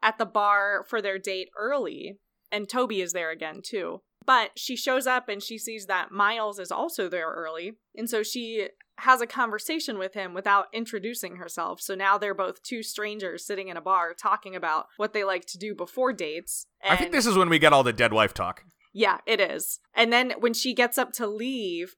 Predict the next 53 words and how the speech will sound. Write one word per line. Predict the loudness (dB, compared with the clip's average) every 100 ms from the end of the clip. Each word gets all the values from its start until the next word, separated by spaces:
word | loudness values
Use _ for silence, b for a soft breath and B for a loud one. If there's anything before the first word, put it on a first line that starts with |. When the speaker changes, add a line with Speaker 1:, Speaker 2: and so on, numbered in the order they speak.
| _
Speaker 1:
when | -4 -2
she | -2 0
gets | 0 0
the | 0
call | 2 2
from | 0 6
Jack, | 10 10 8
she | -2 -10
tells | -6 -2 -2 -2
him, | -6 -8 -10 -12 4
that's | 6 6
when | 2
she | -4
tells | 4 6 6
him, | 2
like, | 0 0
"Hey, | 2 2
if | 2 -2
your | -2
date | -2 0
doesn't | -4 -6 -4
show | 0 4
up, | 6 4 2 -8 _ -2
don't | 0 2
take | -2 -4
it | -6
personally," | -8 -10 -12 -14 -16 -12
which | -8 -8 -10 _ _
also | -2 0 0 -2
is | -2 -6 -10
very | -10 -10 -10
weird. | -12 -14 -14 _ _ _
Speaker 2:
So | 4 4
does | 4 0
this | 0
take | 2 2
us | 2
to | 2
point | 2 2
number | 4 2
four | 2 2 4
then? | 4 2 0 -10 -6
Like, | 0 0 0 -6 -20 _ 2
there's | 2 4 6
all | 8
this | 8 6
Jack | 8 8 6
business, | -2 -2
which | -2 -2
is | -4
very | 4 8 8 6
tiresome, | 4 4 4 2 2 0
and | 0 0 0 -2